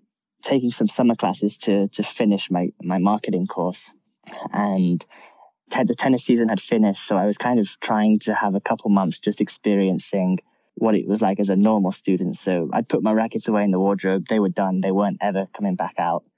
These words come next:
And I was just partying every night. And I remember I was at, I was at a bar in Santa Monica one night. It's pretty late. It's like one, two, one, two in the morning.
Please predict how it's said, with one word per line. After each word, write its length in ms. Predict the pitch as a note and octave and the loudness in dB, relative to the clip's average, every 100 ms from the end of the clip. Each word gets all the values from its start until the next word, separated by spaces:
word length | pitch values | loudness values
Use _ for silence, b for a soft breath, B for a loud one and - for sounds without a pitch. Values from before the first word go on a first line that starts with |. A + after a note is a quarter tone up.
| _ _ | _ _
And 280 | - F#2+ G2 | -4 0 2
I 80 | F#2+ | 2
was 120 | G#2 | 0
just 200 | A#2 - _ | -2 -6 _
partying 500 | - G2 G2 - G2+ | -2 0 0 0 0
every 240 | F#2 F#2+ F#2+ | 0 0 -2
night. 200 | F#2 F2+ | 0 0
And 100 | F#2 | 0
I 40 | G#2+ | 2
remember 220 | B2 G#2+ | 4 2
I 20 | |
was 100 | G#2 | 2
at, 100 | - | -2
I 40 | - | -2
was 120 | G#2+ | -2
at 100 | G#2+ - | -2 -4
a 80 | - | -6
bar 260 | G2 A2 G#2+ | -2 0 2
in 80 | |
Santa 300 | G2 G#2+ G2+ | 0 -2 0
Monica 420 | F#2 G#2 G#2 - F#2 - | 0 2 0 -4 -8 -6
one 200 | A2+ F#2+ | -2 0
night. 240 | F2+ F2+ | 0 0
It's 400 | D#2+ - - - _ - | -2 -4 -8 -20 _ 0
pretty 180 | F3+ A#2+ | 4 4
late. 200 | G#2+ - | 4 2
It's 100 | A#2 | 0
like 120 | G#2+ | 0
one, 200 | C3 C3 | 0 -2
two, 220 | - C#3 | -2 -2
one, 220 | - C3 B2 | 0 -2 0
two 200 | - A#2 | 0 2
in 80 | |
the 60 | G#2+ | 4
morning. 480 | G#2+ A2+ G2 F#2+ | 2 2 0 -2